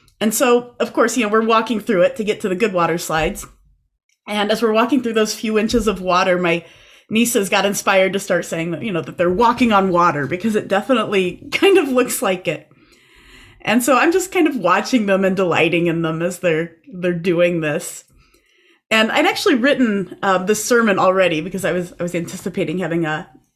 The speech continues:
a heavy couple of weeks of hosting. And the sermon is about, uh, Peter and Jesus walking on water. And it just kind of tickled me, especially to watch my nieces, because it reminded me of the enduring power of stories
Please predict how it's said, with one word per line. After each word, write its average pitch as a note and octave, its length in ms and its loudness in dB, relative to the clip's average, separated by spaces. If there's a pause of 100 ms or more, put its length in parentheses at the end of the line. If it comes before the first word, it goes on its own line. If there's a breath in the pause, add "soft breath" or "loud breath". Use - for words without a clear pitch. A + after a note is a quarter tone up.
(120)
a - 20 -8
heavy F#3 220 -6
couple F3+ 360 -4
of D#3+ 80 -6
weeks F3+ 300 -4
of D3 320 -6
hosting. A#3+ 720 -4 (640 soft breath)
And G#3 240 2
the A3+ 60 2
sermon A3+ 340 0
is F#3+ 120 -2
about, E3+ 420 -6 (180)
uh, E3 240 -10
Peter B3+ 300 0
and F3 100 -2
Jesus G3+ 320 -6
walking F3+ 320 -6
on E3 140 -2
water. F3+ 500 -2 (960)
And G3 120 -4
it C3+ 60 -8
just - 280 -6
kind A3+ 160 -6
of G3 140 -6
tickled B3 320 -4
me, G3+ 80 -2
especially G#3 420 -4
to F3+ 80 -2
watch F3 320 0
my E3+ 80 -2
nieces, E3 460 -6
because F#3 280 -10
it - 80 -4
reminded A#3+ 460 -2
me B3 200 0
of G3+ 180 -4
the F#3 280 -8 (400 soft breath)
enduring A#3+ 640 2
power G3+ 680 -2 (360 soft breath)
of F#3 140 -2
stories E3+ 800 -2